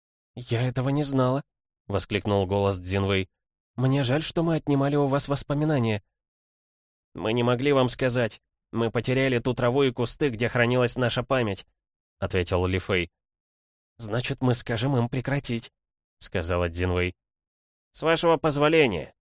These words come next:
сказал Ли Фэй, и огромная драконья голова поклонилась зверям.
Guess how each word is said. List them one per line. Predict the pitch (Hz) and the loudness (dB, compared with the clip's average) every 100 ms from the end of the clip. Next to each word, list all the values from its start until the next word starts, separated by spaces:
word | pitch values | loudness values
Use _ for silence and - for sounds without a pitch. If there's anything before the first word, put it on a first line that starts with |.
| _ _ - | _ _ -12
сказал | - 95 90 98 | -4 -2 2 2
Ли | 95 95 | 2 -2
Фэй, | - 131 143 139 | -2 -2 0 -2
и | - 117 | -4 -2
огромная | 104 104 135 120 110 | 0 2 2 4 2
драконья | 104 104 123 113 101 | 0 0 0 0 0
голова | 104 104 101 135 | 2 4 4 2
поклонилась | 127 104 107 101 104 101 | -2 0 2 2 2 0
зверям. | 90 87 101 101 87 | -2 -2 0 2 2